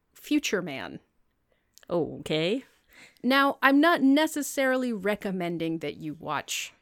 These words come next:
Speaker 1: Future Man. <laughs>
Speaker 2: Okay, uh-huh.
Speaker 1: It's not great.
Speaker 2: Mm-hmm.
Speaker 1: There are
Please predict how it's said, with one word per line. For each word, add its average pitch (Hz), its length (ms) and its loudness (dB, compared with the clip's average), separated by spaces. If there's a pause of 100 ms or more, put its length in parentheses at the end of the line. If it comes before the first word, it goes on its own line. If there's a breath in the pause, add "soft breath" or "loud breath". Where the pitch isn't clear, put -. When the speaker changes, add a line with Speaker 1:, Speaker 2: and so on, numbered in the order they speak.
(240)
Speaker 1:
Future - 420 -12
Man. 208 340 0 (120)
<laughs> - 140 -20
Speaker 2:
Okay, 180 640 -6
uh-huh. 175 420 -4
Speaker 1:
It's 302 200 0
not 359 360 0
great. - 540 -6 (400 soft breath)
Speaker 2:
Mm-hmm. 165 640 -8
Speaker 1:
There 269 280 4
are 262 520 4